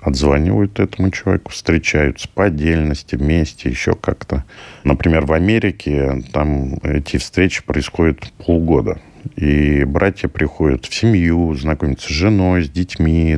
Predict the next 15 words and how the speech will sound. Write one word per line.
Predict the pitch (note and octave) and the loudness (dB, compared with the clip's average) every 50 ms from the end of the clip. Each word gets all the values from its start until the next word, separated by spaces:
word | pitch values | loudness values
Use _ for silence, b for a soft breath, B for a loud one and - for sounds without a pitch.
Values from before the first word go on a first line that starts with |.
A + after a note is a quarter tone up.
| - | -2
там, | - C2+ B1+ B1 A#1+ - | -2 -2 -2 -2 -2 -2
на | - - E2+ | -2 0 0
работу | G2+ A#2 A#2 G2 F#2 F2+ - - E2+ | 2 2 2 2 2 0 0 0 0
могут | D#2+ D#2 D#2 D2+ - - - | 0 0 0 -2 -2 -4 -6
прийти | - - - D#2+ D2 - - - | -4 -2 0 0 0 -2 -2 0
или | D2 C#2+ C#2+ C#2 C#2+ | 0 2 2 0 0
там | - - D2 C2 B1 B1 A#1+ A#1 A#1 A#1 A#1+ - - - - - - - B1+ | 0 -2 -2 -2 0 -2 -2 -2 -2 -2 -4 -4 -4 -4 -6 -6 -6 -6 -6
в | B1+ C#2 D2 | -4 0 2
институт, | D2+ E2 - - - - - C#2+ C#2+ C#2 - | 2 2 2 -2 -6 -4 -2 0 0 0 0
ну, | C2 D#2 F#2 D#2 A#1+ - | 2 2 2 2 0 0
в | B1+ | 0
университет. | C2 C2 C2+ C2 - - - - B1+ B1+ - - B B B B B B - | 0 2 0 0 -2 -6 -6 -4 -4 -4 -4 -6 B B B B B B -2
С | - C#2 | 0 0
друзьями | C2+ F2+ G#2+ G2+ F#2 F#2+ F#2+ F2+ F2+ E2+ D#2 | 2 2 4 4 4 4 4 2 2 0 -2
поговорить, | - - D2 C#2+ D2+ D2 D#2 D2+ C#2+ C#2+ C#2 B1+ - - - - | -4 -6 -6 -4 0 0 0 0 0 0 -2 -4 -6 -10 -14 -14